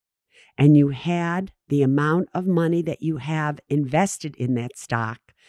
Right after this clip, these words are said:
but you had it in cash, would you buy that stock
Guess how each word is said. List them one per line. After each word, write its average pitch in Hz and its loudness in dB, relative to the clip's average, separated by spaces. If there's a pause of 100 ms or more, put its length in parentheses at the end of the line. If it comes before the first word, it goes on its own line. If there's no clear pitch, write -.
(220)
but - 0
you 151 4
had 175 0
it 185 0
in 151 2
cash, - -6 (840)
would 139 2 (220)
you 175 2
buy 123 -4
that 143 -6
stock 120 -2